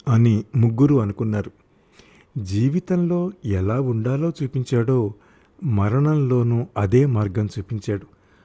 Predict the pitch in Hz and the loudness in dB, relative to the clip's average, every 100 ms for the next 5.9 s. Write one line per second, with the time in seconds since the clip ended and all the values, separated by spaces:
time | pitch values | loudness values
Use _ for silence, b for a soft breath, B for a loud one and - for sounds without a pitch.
0 | b - 110 113 151 180 185 185 _ 120 | b -4 0 2 0 0 -2 -4 _ -4
1 | 101 107 107 98 98 101 123 123 98 - | 0 0 0 0 0 0 0 0 -4 -14
2 | _ - 104 117 95 107 190 b b b | _ -6 -4 -2 -2 -4 -6 b b b
3 | b - 117 131 131 - 127 147 - 185 | b 2 4 6 4 -2 -2 -2 -2 -2
4 | 180 - 113 107 120 120 113 110 120 101 | -2 -2 -2 0 0 2 2 2 2 0
5 | 196 135 90 95 98 123 190 143 | -2 -4 -2 0 0 -2 -4 -4